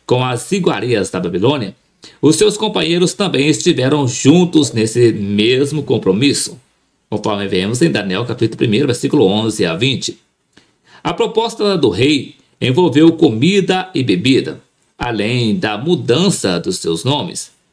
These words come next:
No entanto, o propósito do rei estava além de o-,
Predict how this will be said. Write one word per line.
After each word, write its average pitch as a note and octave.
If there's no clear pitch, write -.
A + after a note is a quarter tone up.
No D#3
entanto, F3+
o D#3
propósito E3
do A#2
rei C#3
estava D3
além D3+
de A2+
o-, G2+